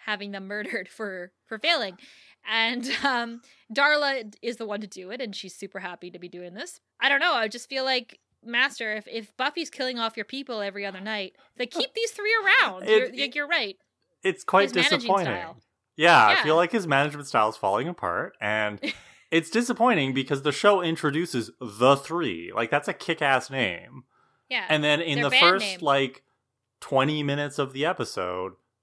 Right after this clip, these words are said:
Speaker 2: they're gone. <laughs> It's like, no more three vampires for Buffy to fight off.
Speaker 1: The zero.
Speaker 2: So, <sighs> it's just a little, little bit of a misstep, I think, in this episode.
Speaker 1: Yeah,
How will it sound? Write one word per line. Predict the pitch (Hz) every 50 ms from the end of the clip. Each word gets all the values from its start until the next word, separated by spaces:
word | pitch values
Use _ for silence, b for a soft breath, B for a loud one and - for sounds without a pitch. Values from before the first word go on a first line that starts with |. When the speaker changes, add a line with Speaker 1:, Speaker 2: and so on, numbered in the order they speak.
| _ _ -
Speaker 2:
they're | - 113 113
gone. | 123 131 156 147 101 80 -
<laughs> | _ _ _ _ _ _ _ - 110
It's | 110 147 135 - -
like, | 127 120 113 107 117
no | 117 120 135 143
more | 147 143 139 139 139 135 135 135 131 131 131 139 139 _ _ _ _ _ _ _ _ _ _ _ _ -
three | - 123 131 127
vampires | 123 127 131 139 139 - 107 104 98 92 87 90 90 87
for | - - 110 107 101
Buffy | 107 98 - 110 98
to | 92 -
fight | - 101 90 90
off. | 85 - -
Speaker 1:
The | 208 202
zero. | 190 208 220 233 226 202 185 180 180 190 - _ _
Speaker 2:
So, | _ - - - 110 104 104 101 101 101 104 - - _ _ -
<sighs> | - - - - - - - - - -
it's | 160 _ -
just | 180 - -
a | 160
little, | 139 127 120 117 113 110 107 104 98 98 - _ _ -
little | 175 160 147
bit | 120 117
of | 104 101
a | 101 95
misstep, | 92 95 95 90 - - - - 95 95 - -
I | 95 95
think, | 92 - 107 98 92 -
in | 104 98
this | 95 - -
episode. | 101 95 - - - 139 156 180 _ _ _ _ _ _ _ _ _ _ _ _ _ _ _
Speaker 1:
Yeah, | 269 285 370